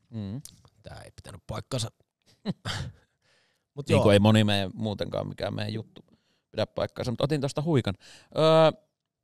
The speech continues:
Speaker 1: niin, no mutta Ruka, ensi viikolla siellä mennään. Tulkaa moikkaamaan kaikki ihmiset, ketä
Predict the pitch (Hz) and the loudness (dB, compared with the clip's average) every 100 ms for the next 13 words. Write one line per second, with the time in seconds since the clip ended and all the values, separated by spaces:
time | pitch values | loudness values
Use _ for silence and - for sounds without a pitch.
0 | _ - - 214 220 117 - 226 240 - | _ -18 -12 -2 0 0 -2 -2 -2 2
1 | 214 208 120 165 135 160 139 104 113 139 | 4 4 4 4 2 -2 0 0 2 2
2 | 123 135 104 87 151 123 117 127 127 - | 2 2 0 0 -2 2 2 4 0 0
3 | 92 85 82 92 - 90 98 90 - 82 | -2 -2 0 0 0 -4 -4 -6 -8 -4
4 | 82 | -4